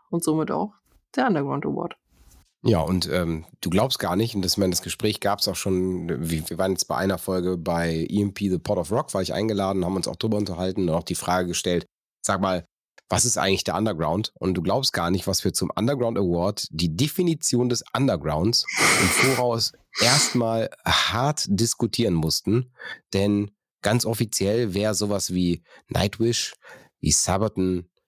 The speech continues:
Speaker 2: wie Iron Maiden auch Underground.
Speaker 1: Mhm.
Speaker 2: Aber es ist
Speaker 1: <laughs>
Speaker 2: halt, es ist, weil es halt eine Nische bedient. Und
Speaker 1: Ja.
Speaker 2: deswegen, das ist eigentlich ultra schwierig. Dieser Begriff, den gibt's ja offiziell gar nicht. Es gibt ja nicht, das ist hier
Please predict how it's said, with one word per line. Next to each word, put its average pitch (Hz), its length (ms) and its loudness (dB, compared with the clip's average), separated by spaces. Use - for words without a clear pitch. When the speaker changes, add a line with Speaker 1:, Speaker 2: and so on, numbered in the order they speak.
Speaker 2:
wie - 120 -10
Iron 85 240 4
Maiden 76 440 0
auch 78 280 -2
Underground. - 680 -2
Speaker 1:
Mhm. 170 600 2
Speaker 2:
Aber 104 220 4
es 196 80 2
ist 190 120 2
Speaker 1:
<laughs> - 40 0
Speaker 2:
halt, 104 220 0
es - 100 2
ist, 110 180 4
weil 117 120 4
es - 80 -2
halt 110 140 -2
eine 113 100 2
Nische 117 400 4
bedient. 90 480 0
Und 101 280 2
Speaker 1:
Ja. 175 320 2
Speaker 2:
deswegen, 101 340 2
das 98 120 -4
ist - 200 0
eigentlich 101 340 0
ultra 104 340 0
schwierig. 101 360 0
Dieser 90 180 0
Begriff, 92 320 -2
den 87 180 0
gibt's - 180 -2
ja - 140 2
offiziell 80 420 -2
gar 78 220 0
nicht. 76 120 0
Es - 40 -2
gibt - 140 -10
ja 82 60 0
nicht, 82 240 0
das 80 160 2
ist 82 200 -2
hier 80 340 2